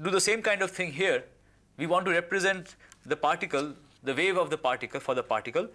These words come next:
as e to the power I p x by h cross, but p will keep on varying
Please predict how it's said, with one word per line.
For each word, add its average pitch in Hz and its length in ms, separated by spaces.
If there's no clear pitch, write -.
as 180 200
e 190 80
to 180 80
the 165 100
power 147 240
I 147 260
p 170 180
x 139 220
by 117 140
h - 260
cross, 113 280
but 190 280
p 240 340
will 170 160
keep 185 240
on 180 180
varying 151 440